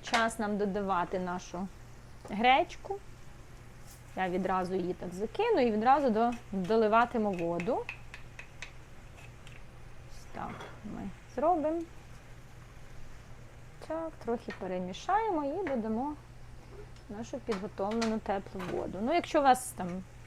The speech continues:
якась іншого типу сковорода, то вам не обов'язково це робити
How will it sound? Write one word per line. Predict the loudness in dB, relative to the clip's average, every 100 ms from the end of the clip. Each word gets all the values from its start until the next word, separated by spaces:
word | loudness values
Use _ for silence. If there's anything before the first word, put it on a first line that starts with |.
| -16 -12
якась | -6 -6 -6 -10 -12 -14 -14 -14 -14 -2
іншого | 0 2 2 2
типу | 4 2 2
сковорода, | -6 0 4 4 6 4 4
то | 4
вам | 4 6
не | 6
обов'язково | 4 4 0 4 6 6
це | 2 0
робити | 2 2 2 2 -2